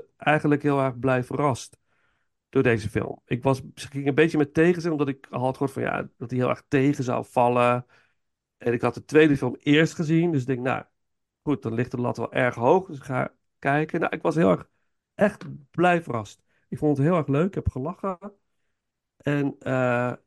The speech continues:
het een hele bijzonder mooie animatiefilm met een hele liefdevolle, warme boodschap. Dus dat deed me wel wat. Ik vond het leuk. Dus, eh, ja,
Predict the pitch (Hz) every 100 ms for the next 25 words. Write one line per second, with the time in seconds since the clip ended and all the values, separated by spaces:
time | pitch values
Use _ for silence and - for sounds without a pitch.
0 | _ - 135 131 143 175 170 135 123 131
1 | 160 147 131 135 147 139 131 127 _ _
2 | _ - 120 120 120 120 110 110 110 113
3 | 110 131 123 120 139 131 - 127 123 113
4 | - _ _ _ - 107 127 135 139 131
5 | 113 117 110 - - - _ _ - 139
6 | 139 120 131 147 160 147 127 120 _ _
7 | _ _ - 131 120 175 - - _ _
8 | _ _ _ _ 151 143 135 - _ 165
9 | 151